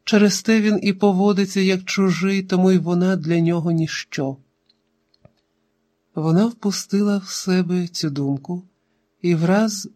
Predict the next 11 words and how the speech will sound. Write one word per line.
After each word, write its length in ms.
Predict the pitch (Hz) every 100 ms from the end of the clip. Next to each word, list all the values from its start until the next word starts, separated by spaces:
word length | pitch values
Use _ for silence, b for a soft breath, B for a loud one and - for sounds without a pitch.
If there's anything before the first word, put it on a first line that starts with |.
| _ _
усе 560 | 180 170 - - 214 208
відкрилося 720 | 170 - 165 165 175 170 175
їй 260 | 156 151 151
по-новому. 720 | - 156 143 143 139 139 143 _ _ _ _ _ _ _ _
Дивилася 500 | 175 170 185 185 185
на 100 | 180
Павла 500 | 175 175 170 170 180
і 40 | 180
розуміла 500 | 170 170 170 175 170
його 300 | 170 160 175
розгубленість 840 | 170 160 185 180 180 175 170 -